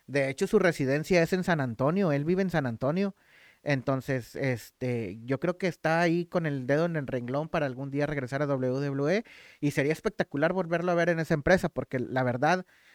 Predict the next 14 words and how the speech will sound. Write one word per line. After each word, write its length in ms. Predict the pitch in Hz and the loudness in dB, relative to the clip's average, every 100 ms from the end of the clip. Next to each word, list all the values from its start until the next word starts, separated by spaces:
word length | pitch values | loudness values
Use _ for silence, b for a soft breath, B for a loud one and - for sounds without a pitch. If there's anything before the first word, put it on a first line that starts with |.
| b | b
ha 120 | 127 | -6
sido 260 | - 170 | 0 2
de 100 | 175 | 4
los 160 | 143 131 | 0 -4
pocos 400 | _ 156 156 208 | _ 6 6 6
mexicanos 560 | 185 147 131 143 165 - | 2 -2 -2 -2 -2 0
que 100 | 156 | 0
ha 40 | |
implantado 520 | 151 160 147 143 147 | 2 0 0 0 2
bandera 460 | 151 127 120 127 135 | 2 0 -2 -2 -2
en, 120 | 117 | -4
en 120 | 139 | -4
esa 160 | 117 127 | -4 -6
empresa. 420 | 113 95 113 - | -8 -10 -12 -20